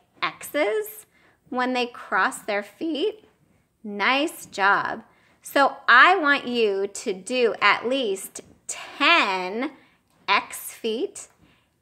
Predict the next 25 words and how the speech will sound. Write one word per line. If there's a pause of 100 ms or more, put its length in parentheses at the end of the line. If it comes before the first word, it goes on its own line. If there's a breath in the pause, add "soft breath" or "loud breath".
(140)
and
then
take
a
little
break (160)
and
then
do
at
least
ten
more. (360 soft breath)
See
how
many
times
you
can
do (460 soft breath)
ten (280)
X
feet, (420 soft breath)
because
today